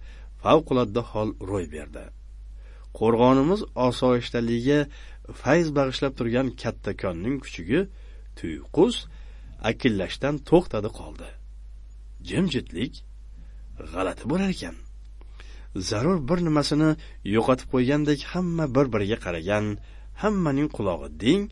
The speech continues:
tinchlikmikan? Xiyol o'tib, bog' ko'cha tarafdan qiz bolaning chinqirig'i keldi. "Dedul, dedul. Sizni babul chaqiryaptilar. Tez kelarkansiz, tez."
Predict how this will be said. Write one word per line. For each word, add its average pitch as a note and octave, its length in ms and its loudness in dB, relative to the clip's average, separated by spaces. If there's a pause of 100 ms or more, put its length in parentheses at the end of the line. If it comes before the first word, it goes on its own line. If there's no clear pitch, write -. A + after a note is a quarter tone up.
(440)
tinchlikmikan? G#2+ 800 -2 (1400)
Xiyol A#2+ 380 4
o'tib, G3+ 300 6 (440)
bog' A#2 280 8
ko'cha C#3+ 220 4
tarafdan F3 460 2
qiz - 260 -2
bolaning A#2+ 420 4 (180)
chinqirig'i D3+ 540 4
keldi. F2 320 -8 (920)
"Dedul, A3+ 600 10 (680)
dedul. A3+ 500 12 (1400)
Sizni C4+ 400 8
babul B3+ 400 12
chaqiryaptilar. A2+ 800 6 (340)
Tez B3 280 6
kelarkansiz, G#3+ 760 6
tez." A3+ 560 10